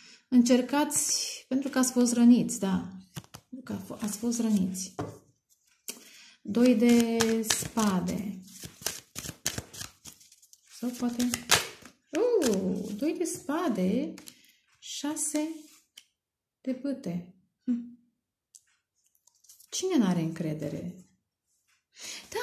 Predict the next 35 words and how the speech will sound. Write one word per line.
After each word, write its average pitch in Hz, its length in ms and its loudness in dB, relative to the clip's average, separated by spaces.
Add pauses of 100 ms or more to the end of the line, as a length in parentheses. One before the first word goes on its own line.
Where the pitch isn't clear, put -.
am - 60 -4
zis, 440 240 4
această 403 360 4
dragoste, 254 540 4
e 330 120 6
o 508 60 6
dragoste, 330 540 4
măi, 339 240 4
până 302 160 4
la 330 120 4
urmă 370 180 0
e 392 100 2
dragoste. 190 840 0 (560)
Chiar 339 160 4
dacă 381 220 4
la 359 80 4
început 330 360 2
pare 330 220 4
confuzie, 320 800 4
chiar 285 140 2
dacă 320 200 2
la 320 60 8
început 320 440 4
pare 311 240 4
pasiune, 302 540 2
chiar 220 140 0
dacă 294 240 0
la 311 80 2
început 311 460 -2
e, 311 400 0
nu 311 220 2
știu, 214 180 -2
altceva, 262 840 0 (1200)
vă 269 260 2
creează 403 340 4